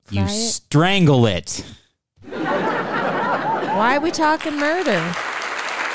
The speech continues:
Speaker 1: It's not murder.
Speaker 2: M-, murder
Speaker 1: Artichoke.
Speaker 2: isn't
Speaker 1: Choke.
Speaker 2: funny.
Speaker 1: The strang-, the ch-, the artichoke. Eh, choke. <laughs>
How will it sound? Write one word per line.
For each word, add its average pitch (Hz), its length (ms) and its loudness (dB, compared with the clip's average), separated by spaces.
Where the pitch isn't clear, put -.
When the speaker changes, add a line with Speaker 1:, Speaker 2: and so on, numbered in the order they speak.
Speaker 1:
It's - 160 -10
not 311 200 4
murder. 156 420 4
Speaker 2:
M-, 117 140 -8
murder 208 340 4
Speaker 1:
Artichoke. 254 420 4
Speaker 2:
isn't 302 60 0
Speaker 1:
Choke. 247 280 6
Speaker 2:
funny. 294 220 -2
Speaker 1:
The 233 60 4
strang-, 185 320 2
the 147 180 -4
ch-, - 320 -8
the - 160 -8
artichoke. 190 680 0
Eh, 262 340 0
choke. - 380 2
<laughs> - 280 -4